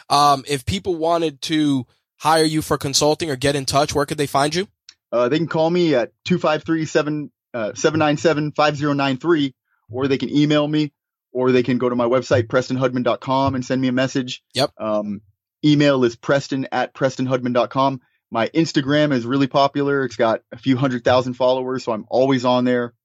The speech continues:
Speaker 2: So, you know, I'm very active. So if you ever wanna shoot me a D M on Instagram, it's at Preston Hudman, and that's pretty much it.
Speaker 1: Awesome. Preston, I really,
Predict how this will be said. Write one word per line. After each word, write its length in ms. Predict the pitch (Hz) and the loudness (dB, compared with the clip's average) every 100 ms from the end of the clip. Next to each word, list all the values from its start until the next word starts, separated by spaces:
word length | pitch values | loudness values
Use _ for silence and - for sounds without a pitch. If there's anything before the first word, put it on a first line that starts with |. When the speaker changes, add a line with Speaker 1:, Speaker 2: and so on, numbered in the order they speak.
| _ _ | _ _
Speaker 2:
So, 320 | - 107 104 - _ | -6 -4 -6 -12 _
you 120 | - 110 | -6 -6
know, 120 | 92 | -2
I'm 160 | 110 113 | -2 2
very 200 | 147 127 | 4 4
active. 360 | 123 107 101 _ _ - | 0 -4 -10 _ _ -8
So 160 | 123 | -4
if 80 | 110 | 0
you 80 | 131 | 0
ever 140 | 151 | 2
wanna 180 | 143 127 | 0 0
shoot 160 | 147 123 | 0 0
me 100 | 120 | 0
a 40 | |
D 260 | 113 127 135 | 2 2 2
M 140 | 135 | 2
on 100 | 127 | 2
Instagram, 440 | 135 - 123 135 113 | 0 0 0 0 0
it's 120 | - - | -4 0
at 220 | 117 - | 0 0
Preston 360 | 127 123 113 110 | -2 0 -4 0
Hudman, 500 | 131 131 139 139 139 _ _ _ 107 | 0 0 -2 -4 -8 _ _ _ -12
and 100 | 110 | -10
that's 140 | 110 | -8
pretty 160 | 139 139 | -6 -4
much 200 | 135 143 | -4 -4
it. 160 | - _ _ - - | -6 _ _ -20 -2
Speaker 1:
Awesome. 460 | 131 151 139 101 - _ - | 2 2 0 -6 -12 _ -4
Preston, 500 | 147 151 151 147 - | -2 0 -2 -6 -8
I 340 | 110 117 113 101 113 | -6 -4 -4 -8 -8
really, 600 | 120 135 135 123 117 | -2 0 0 -2 -4